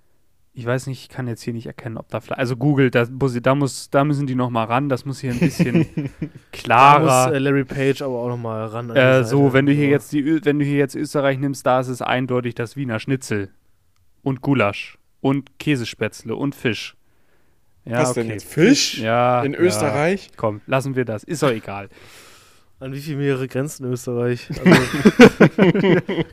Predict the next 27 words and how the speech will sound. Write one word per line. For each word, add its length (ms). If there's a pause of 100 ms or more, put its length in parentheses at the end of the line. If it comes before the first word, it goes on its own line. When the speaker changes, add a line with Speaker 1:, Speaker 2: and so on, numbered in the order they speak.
Speaker 3:
man 140
mal 120
fragen, 600
Speaker 1:
Wo 100
soll 160
ich 60
Speaker 3:
wie 60
viel 100
Speaker 1:
anfangen? 340
Speaker 3:
Österreich 320
ist. 800 (260)
Speaker 1:
Ja. 100 (1600)
Eigentlich 340
haben 140
so 140
Binnenstaaten 720
ja 120
echt 240
einen 60
Vorteil, 440
ne? 120
Die 80
können 220
sich 140
die 80
Marine 400
sparen. 480